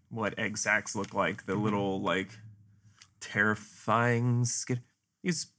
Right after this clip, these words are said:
Speaker 1: look very suspiciously like oversized egg sacs, or at least
Speaker 2: Okay.
Speaker 1: eggs from them, if nothing else. They
Speaker 2: Okay.
Speaker 1: are small enough that you think a, uh, uh, they could have something inside.
Speaker 2: Okay.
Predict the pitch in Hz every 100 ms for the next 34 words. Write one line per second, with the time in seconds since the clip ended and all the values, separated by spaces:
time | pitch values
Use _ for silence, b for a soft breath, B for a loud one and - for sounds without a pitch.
0 | _ 120 117 110 107 110 117 110 107 -
1 | 104 107 - 98 101 101 98 92 - 110
2 | 110 104 104 95 95 - - 110 107 -
3 | 113 - 135 135 143 131 87 - 139 123
4 | 117 - - 143 123 113 95 90 - 90
5 | - 92 71 57 - 123 113 95 82 120
6 | - _ _ _ _ _ _ _ - -
7 | - 170 196 202 180 156 123 117 123 110
8 | 120 120 120 117 113 110 107 _ _ _
9 | - 110 98 - - 101 69 - 107 107
10 | 123 107 107 92 - 76 82 82 - -
11 | - - 123 _ - 113 - -